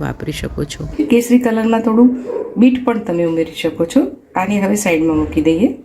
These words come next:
વીસ મિનિટ પછી જોઈ શકો છો કે આ બેટર સરસ થઈ ગયું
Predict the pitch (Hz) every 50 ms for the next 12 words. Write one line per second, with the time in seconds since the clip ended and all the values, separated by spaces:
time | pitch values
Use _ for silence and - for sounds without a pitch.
0 | - _ - - 208 220 214 220 - 196 196 196 196 196 - 196 185 - - 254
1 | 247 190 190 180 190 - - 180 - - 175 - - 254 311 - - - - -
2 | 190 196 208 208 208 - - 185 180 190 208 220 - - - 175 175 170 165 -
3 | 196 202 202 - - 165 180 185 - - - 170 165 165 175 175 185